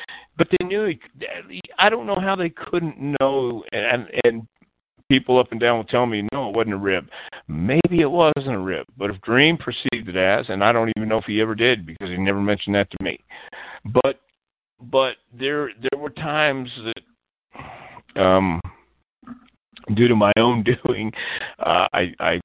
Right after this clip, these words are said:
felt things might have been directed at me, and it could have just my, been my line of thinking at the time, which, uh, was wrong.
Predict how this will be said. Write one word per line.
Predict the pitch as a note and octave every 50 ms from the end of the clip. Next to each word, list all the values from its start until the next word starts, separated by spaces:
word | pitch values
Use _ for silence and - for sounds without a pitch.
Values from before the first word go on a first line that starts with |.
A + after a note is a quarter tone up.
| - - _ _ - - -
felt | - G#2+ G#2 - - -
things | - G#2 A2 G#2+ -
might | - C3+ - D3
have | C#3 A#2
been | A#2 G#2+ G2 F#2
directed | F2 F2+ - F2+ E2+ D#2+ - - F2+
at | F2+ D2+ E2+ F#2+
me, | F#2+ F#2+ G2+ A#2+ C#3 - _ _ _ _ _ _
and | - B2+ C3 C3
it | C3 A#2+ -
could | - D3+ D3 C#3+
have | C#3+ C3+ C3
just | - C3+ C3+ - - D#3
my, | C3 B2+ B2+ C3 B2+ B2+ A#2 - _ _ _ _ _ -
been | - B2+ B2+ B2+
my | A#2 A#2 A#2+ A#2+ A#2 A2+
line | A2+ A#2 A#2 A#2 A#2
of | A#2+ - - A#2+ A#2+
thinking | B2 - - B2
at | G#2+ G#2 -
the | _ _ - -
time, | A#2 A#2 A#2 A2 G2+ F#2 F2+
which, | F#2 F#2 - - - - - - _ _ _ _ _ - - - - - - - -
uh, | - - - E2 D#2+ D#2 D2+ D2 C#2+ C2+ - -
was | G2 A2 A2 G#2+
wrong. | G#2+ A#2 C#3+ D#3 C3+ -